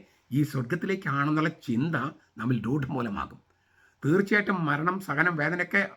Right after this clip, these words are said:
വലിയ സങ്കടങ്ങളാണെങ്കിലും വാസ്തവത്തിൽ നമ്മൾ ഈ സ്വർഗത്തിലേക്ക് പോകാനുള്ള ഒരുക്കത്തിലാണ്. അതിന്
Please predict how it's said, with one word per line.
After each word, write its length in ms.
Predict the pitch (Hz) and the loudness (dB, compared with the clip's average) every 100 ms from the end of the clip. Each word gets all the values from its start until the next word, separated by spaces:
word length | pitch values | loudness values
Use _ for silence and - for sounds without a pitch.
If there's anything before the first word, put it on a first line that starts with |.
| _ - 107 | _ -12 -6
വലിയ 180 | 156 185 | -4 -2
സങ്കടങ്ങളാണെങ്കിലും 760 | 151 185 208 185 139 196 156 120 143 - _ _ _ _ _ _ _ | -2 0 2 6 6 6 4 4 2 -4 _ _ _ _ _ _ _
വാസ്തവത്തിൽ 720 | 85 78 107 - 233 233 233 294 - 170 | -6 0 0 2 0 0 2 0 0 -2
നമ്മൾ 260 | 175 190 214 - - _ - 160 | 0 4 4 4 -10 _ -2 2
ഈ 40 | 196 220 | 2 2
സ്വർഗത്തിലേക്ക് 500 | 175 147 185 202 208 | 0 0 0 0 0
പോകാനുള്ള 400 | 170 160 196 208 180 | -2 -2 0 2 2
ഒരുക്കത്തിലാണ്. 600 | 170 208 202 180 151 156 104 _ _ _ _ 120 | 0 -4 -6 -2 -2 -2 -6 _ _ _ _ -4
അതിന് 260 | 127 190 | 2 2